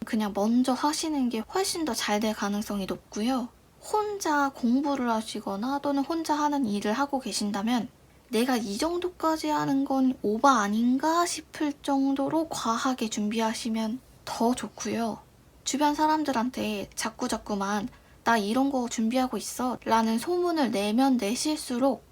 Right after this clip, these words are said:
구설수도 약간은 붙게 되지만 구설수가 붙을수록 횡재수도 같이 들어와요.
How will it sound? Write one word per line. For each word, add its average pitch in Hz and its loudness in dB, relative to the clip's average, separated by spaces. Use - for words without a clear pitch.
구설수도 302 -2
약간은 247 0
붙게 - -6
되지만 208 -4
구설수가 262 -2
붙을수록 294 -4
횡재수도 370 -2
같이 208 -4
들어와요. 202 -2